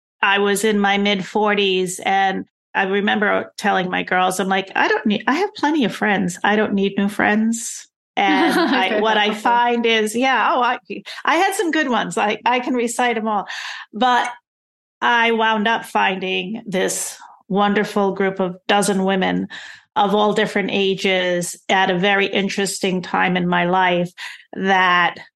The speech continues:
Speaker 1: my life wouldn't be the same without, for sure.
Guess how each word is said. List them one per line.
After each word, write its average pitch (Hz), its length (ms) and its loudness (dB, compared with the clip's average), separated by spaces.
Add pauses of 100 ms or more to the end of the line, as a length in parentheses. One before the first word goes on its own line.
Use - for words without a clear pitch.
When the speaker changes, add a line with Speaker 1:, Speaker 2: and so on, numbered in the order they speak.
(320)
Speaker 1:
my 190 160 0
life 185 420 0
wouldn't 190 300 -2
be 190 120 0
the 175 120 -2
same 175 340 -2
without, 175 580 -4 (520)
for 185 140 0
sure. - 440 -4